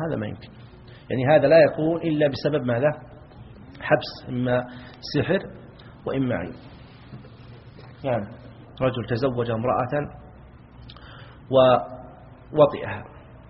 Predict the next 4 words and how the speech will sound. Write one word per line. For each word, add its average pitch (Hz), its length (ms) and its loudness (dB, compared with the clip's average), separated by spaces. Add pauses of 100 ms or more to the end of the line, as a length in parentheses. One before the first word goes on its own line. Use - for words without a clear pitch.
(220)
ثم 139 200 0
طلقها، 113 560 0 (1080)
ثم 123 200 -2
طلقها، 110 560 -4